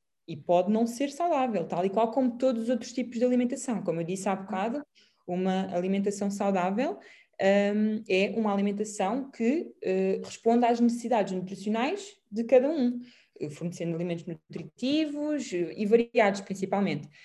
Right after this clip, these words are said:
Portanto, se eu tiver em atenção isso na minha alimentação vegetariana, isso vai, vou ter uma alimentação saudável, porque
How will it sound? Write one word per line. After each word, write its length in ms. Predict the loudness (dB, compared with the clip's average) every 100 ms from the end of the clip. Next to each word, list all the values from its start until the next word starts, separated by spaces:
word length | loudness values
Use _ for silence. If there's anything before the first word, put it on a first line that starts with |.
| -20 _ _
Portanto, 360 | -2 -2 -2 -6 _ _
se 280 | -10 -2 2
eu 100 | 2
tiver 240 | 2 2 2
em 60 |
atenção 640 | 2 -2 0 0 -2 -6 0
isso 320 | 2 2 0
na 60 |
minha 220 | 2 4 4
alimentação 480 | 2 0 -2 -4
vegetariana, 680 | -6 -6 -6 -4 -4 -4 -6 -6
isso 520 | -8 -6 -4 -2 0
vai, 280 | 0 0 2
vou 140 | 2
ter 120 | 2
uma 100 | 2
alimentação 360 | 4 2 0 -4
saudável, 520 | -2 0 0 -2 -4
porque 580 | -8 -14 -10 -6 -6